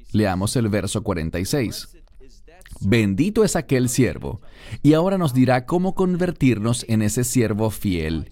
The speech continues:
y sabio. ¿Qué resulta obligatorio que nosotros hagamos? ¿Cuáles son sus expectativas para un siervo sabio y fiel?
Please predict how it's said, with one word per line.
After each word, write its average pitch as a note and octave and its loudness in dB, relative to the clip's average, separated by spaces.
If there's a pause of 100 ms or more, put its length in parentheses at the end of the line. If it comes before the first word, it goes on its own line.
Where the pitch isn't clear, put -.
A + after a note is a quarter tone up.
(140)
y A#2 2
sabio. A2+ 0 (720)
¿Qué A3 2
resulta D#3+ 0
obligatorio G#2 2
que G#2 -2
nosotros G2+ -2
hagamos? F2+ -4 (920)
¿Cuáles C4 2
son C#3 0
sus B2+ -2
expectativas G#2 -2
para G2+ 0
un A2+ 0
siervo G#2 0
sabio G2 -2 (120)
y G2 0
fiel? G#2+ -2